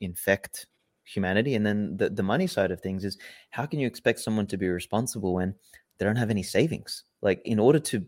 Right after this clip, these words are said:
to be <laughs> responsible is you need to save. And, like, savings has, you know, Pierre Rochard talks a lot about this, is, like, it's the cornerstone of a civilization. Like, in the same way as we've been able to build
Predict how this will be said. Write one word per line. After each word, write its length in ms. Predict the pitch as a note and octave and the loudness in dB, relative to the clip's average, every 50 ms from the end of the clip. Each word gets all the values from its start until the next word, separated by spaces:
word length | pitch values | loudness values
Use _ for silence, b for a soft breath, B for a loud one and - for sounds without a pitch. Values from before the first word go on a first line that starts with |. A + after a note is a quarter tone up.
| - _ _ _ | -10 _ _ _
to 100 | - - | -8 -2
be 200 | F#2+ - A#2 A2+ | 2 2 2 2
<laughs> 40 | - | 0
responsible 760 | C3 A2+ - - - - A#2+ A#2+ A2+ - B2 F#2+ G#2 F#2+ F#2 - | -2 -4 -4 -6 -6 -4 -4 -4 -2 -4 -2 0 0 0 0 0
is 300 | - F#2 F#2 F#2 - B B B B B B B B | 0 -2 -2 -2 -4 B B B B B B B B
you 100 | G#2 G#2 | 0 2
need 160 | G#2 G#2 - | 2 2 0
to 80 | F#2+ | -2
save. 320 | F2 - A#2+ C#3+ A3+ E3+ A2 | -4 2 2 4 4 4 2
And, 120 | F#2+ F#2 | 0 0
like, 240 | F#2 G#2 G2+ - G#2 | 0 0 0 -2 -4
savings 640 | A2+ - - A#2+ C#3+ F3 F#3+ E3 D3+ C#3+ B2+ - - | -8 2 4 4 4 6 4 2 0 -2 -4 -4 -2
has, 300 | A2+ G#2+ G2+ G#2 - - _ _ _ _ _ _ _ _ _ _ _ _ _ _ | -2 -2 -2 -4 -10 -14 _ _ _ _ _ _ _ _ _ _ _ _ _ _
you 80 | A#2 | -10
know, 60 | G#2 G#2 | -10 -6
Pierre 220 | - B2+ B2+ C3 | 0 4 4 6
Rochard 360 | B2 A2 G#2+ - A#2+ C3 D3 D3 | 6 4 2 2 2 2 2 0
talks 240 | - A2 - - | -4 -8 -10 -8
a 40 | - | -6
lot 160 | E2+ E2+ E2+ | -4 -2 -2
about 240 | E2 E2 D#2+ D#2+ - | -2 -2 -2 -2 -2
this, 180 | - D2+ - - | -6 -10 -8 -8
is, 160 | F#2 F2+ A2 | -10 -4 0
like, 180 | F#2+ F#2 - B B B B B B B B B | 0 0 0 B B B B B B B B B
it's 220 | - C3 - - | -2 -2 -2 -2
the 100 | - B2+ | -2 -2
cornerstone 640 | - - - A#2 A#2 A#2 A2+ - - G#2 G2+ G2+ | -4 -2 0 2 2 2 2 0 -2 -2 0 0
of 80 | G2+ F2+ | 0 -2
a 40 | F#2 | -2
civilization. 800 | - - G2+ F#2+ F#2+ F2 D#2+ F2 G2+ A#2 B2+ - - - - - | -4 -6 -4 -2 -2 -2 2 2 2 2 2 0 -6 -8 -10 -8
Like, 300 | - F#2+ F#2+ F#2 - - B B B B B B B | -2 0 0 0 -2 -6 B B B B B B B
in 120 | - A2+ A#2 | 0 2 2
the 60 | A2+ | 2
same 300 | A2+ - C#3 D3 E3 D#3 | 2 4 4 4 4 6
way 320 | C#3+ C3+ C3 C3 B2+ B2 | 6 6 8 8 6 6
as 440 | - F#2+ G#2+ G#2+ G#2 G2+ - - - B B B B B B B _ | 6 6 4 4 2 0 -2 -8 -10 B B B B B B B _
we've 380 | - G2+ A2+ A2+ A2+ G2+ A2 | -4 0 2 2 2 2 0
been 120 | A2+ G#2+ G2 | -2 0 2
able 260 | F#2+ G2 G2 G2 G#2 | 2 2 2 0 -4
to 160 | F2+ - F#2+ | -6 -6 -10
build 420 | E2+ - F#2+ F#2+ F#2+ F#2+ F2+ - | -4 0 2 2 2 2 0 -4